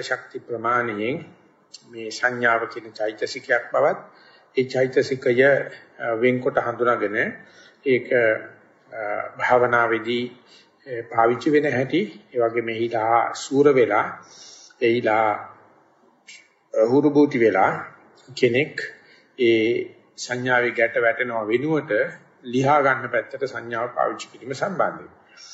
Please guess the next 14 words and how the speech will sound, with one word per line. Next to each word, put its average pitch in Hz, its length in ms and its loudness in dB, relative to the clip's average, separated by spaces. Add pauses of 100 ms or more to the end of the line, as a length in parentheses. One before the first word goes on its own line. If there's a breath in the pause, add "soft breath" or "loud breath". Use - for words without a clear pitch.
(280 loud breath)
ඉතින් 143 260 -8
මේ 123 180 0
වගේම 117 440 0
දේශනාවේදී 120 720 0 (1500)
මතක් 120 280 2
කරන්න 117 360 0 (200)
සිද්ධ 120 340 -4
වුණා, 123 260 0
මතක් 110 280 -2
කළ 101 180 -8
යුතුව 113 320 -2
තිබුණා. 123 460 -6 (600 loud breath)
ඒ 113 220 -2
හැම 110 260 -4